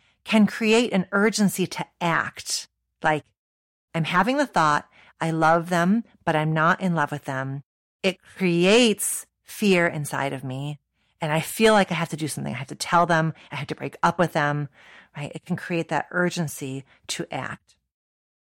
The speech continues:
And what can happen with this thought,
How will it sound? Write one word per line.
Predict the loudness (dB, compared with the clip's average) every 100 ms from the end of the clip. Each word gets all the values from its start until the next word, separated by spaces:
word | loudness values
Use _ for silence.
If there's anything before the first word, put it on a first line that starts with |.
| _
And | 4 6
what | 6
can | 2 0
happen | 2 0 2 0 0 -2 -4 -8 -2
with | -2 0
this | -6 -4
thought, | -2 0 0